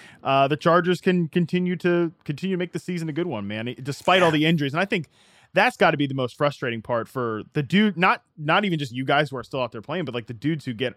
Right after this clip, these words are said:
Speaker 1: hurt. It's, and, and I know, like, some, we talk about the toxicity all the time, you know, some folks on the outside dog guys who don't play through injuries or, "Oh, you're, you're hurt," this, that, and the other. It's like, you know who the most frustrated person is about that injury?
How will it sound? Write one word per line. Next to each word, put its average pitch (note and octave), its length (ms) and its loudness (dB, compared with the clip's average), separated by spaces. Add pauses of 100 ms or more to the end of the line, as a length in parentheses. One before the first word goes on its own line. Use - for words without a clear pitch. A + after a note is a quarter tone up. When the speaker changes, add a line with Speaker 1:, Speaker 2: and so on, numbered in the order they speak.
Speaker 1:
hurt. D#3 260 -2
It's, - 260 -10 (360)
and, E3+ 100 -12
and D#3 180 -2
I D#3+ 60 4
know, D#3+ 240 4
like, C3 220 0
some, C3 400 -4
we D3+ 80 -6
talk C3 140 -4
about A#2 160 -4
the - 40 -20 (100)
toxicity A#2 480 -6
all G#2+ 60 -2
the G#2 60 -6
time, G2+ 260 -10
you G#2 80 -8
know, F#2 80 -10
some A2 380 -8 (480)
folks B2+ 200 -6
on A#2+ 80 -10
the A2 120 -6
outside G#2+ 460 -6
dog A#2 280 -2
guys A2 380 -4
who G#2 240 -10 (320)
don't B2+ 180 -6
play C3 200 0
through C3 220 -4
injuries A#2+ 460 -4
or, G#2+ 100 -8
"Oh, A#2+ 120 -6
you're, C3 280 -2
you're B2 200 -6
hurt," B2 260 -6
this, B2 160 -8
that, B2+ 140 -4
and A#2+ 80 -8
the B2 60 -6
other. A#2 80 -6
It's - 100 -10
like, A2+ 140 -6 (680)
you D#3 80 -4
know F#3+ 140 6
who A#3 100 4
the G3+ 80 4
most F3 380 4 (360)
frustrated E3+ 480 0
person E3+ 300 0
is F3+ 160 2
about F3 300 2
that F3 160 4
injury? F#3+ 460 0